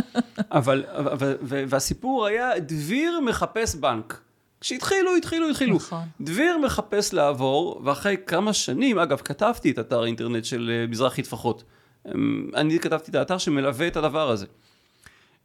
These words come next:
Speaker 1: אה, אז הסיפור היה של דביר, אה, עובר בנק, אבל אחרי כמה שנים הוא כבר עבר. אז מה, מה עשו? דביר משכנע חבר שלו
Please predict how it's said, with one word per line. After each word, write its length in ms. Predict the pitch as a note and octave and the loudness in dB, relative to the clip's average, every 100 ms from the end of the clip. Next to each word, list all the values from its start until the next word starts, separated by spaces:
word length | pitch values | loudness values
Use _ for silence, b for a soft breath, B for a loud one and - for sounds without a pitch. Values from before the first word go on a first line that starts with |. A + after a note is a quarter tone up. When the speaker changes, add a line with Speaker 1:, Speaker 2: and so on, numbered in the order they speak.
| - | -4
Speaker 1:
אה, 100 | D#3 - - | -2 -2 -4
אז 140 | C#3 A#2 | -4 -2
הסיפור 380 | - - A#3 | -4 -2 0
היה 120 | G#3+ A3 | 2 2
של 200 | G3 C#3+ | 0 0
דביר, 640 | B2 B2 G3 A#3+ A#3 G#3+ F#2 | -4 -4 0 0 0 -2 -4
אה, 340 | C3+ D3 C#3 A2+ | -2 0 0 0
עובר 380 | C#3+ B2+ E3 | 0 0 0
בנק, 340 | A#2 A#2 B2+ - | 0 0 -2 -2
אבל 280 | C3+ B2 B2+ | -2 0 -2
אחרי 160 | F#3 | -2
כמה 180 | G3+ F#3+ | -2 -2
שנים 260 | G3 G3+ G#3+ | -2 0 -2
הוא 80 | |
כבר 180 | - B2+ | 0 2
עבר. 440 | D3+ E3+ C4+ E3+ B2 B B B B | 2 0 -2 0 -4 B B B B
אז 160 | D3+ C3+ | 0 2
מה, 280 | D#3 F#3+ F3+ | 2 2 2
מה 200 | E3+ F3+ | 0 0
עשו? 420 | - C#3+ D3 - b b b b b _ _ _ _ _ _ C3 | 0 2 0 -2 b b b b b _ _ _ _ _ _ -4
דביר 280 | A#2+ D3+ D#3 | 2 2 2
משכנע 500 | E3+ F#3+ G#3 A3 A3+ | 0 0 0 0 0
חבר 420 | C4+ C4 F#4 F4+ | 0 0 0 2
שלו 340 | C#4+ F3 C3+ | 2 2 0